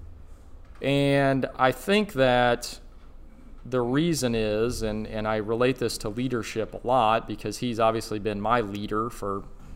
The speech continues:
thirty-three years, is that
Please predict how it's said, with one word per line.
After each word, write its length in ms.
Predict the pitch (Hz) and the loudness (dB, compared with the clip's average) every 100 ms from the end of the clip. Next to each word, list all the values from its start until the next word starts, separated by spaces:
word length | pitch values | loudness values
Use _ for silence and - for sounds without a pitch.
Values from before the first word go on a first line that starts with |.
| - - | -12 -4
thirty-three 1120 | - 110 107 104 98 - - - - 104 113 110 | 0 0 -2 -4 -8 -10 -10 -10 -8 -6 -4 -4
years, 500 | 120 98 101 - - - - - - - - - - - - - | -4 -6 -8 -10 -12 -14 -16 -18 -20 -18 -18 -18 -18 -18 -18 -2
is 320 | 143 147 139 139 | 8 8 8 6
that 560 | 139 135 135 - - | 8 10 8 6 -4